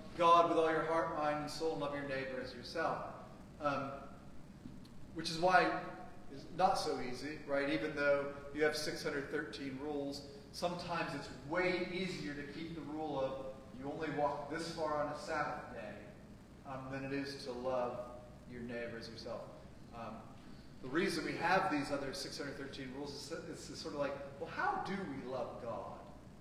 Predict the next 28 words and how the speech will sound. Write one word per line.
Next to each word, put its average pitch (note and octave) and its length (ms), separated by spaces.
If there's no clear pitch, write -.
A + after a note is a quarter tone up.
How C#4+ 180
do E3+ 140
we D3+ 100
love - 200
our B2+ 100
neighbor? B2 260
I B3 100
know - 260
how B2 220
we A#2+ 100
love A#2 100
our A2+ 160
neighbor. B2 240
We F#3+ 120
love F#3+ 160
our C#3 200
neighbor D3 440
by C3 280
doing C3+ 340
X, - 300
Y, B2+ 220
and A#2+ 200
Z B2+ 480
and, B2 300
um, A#2 180
forget C3 360
the B2 100
major C3 400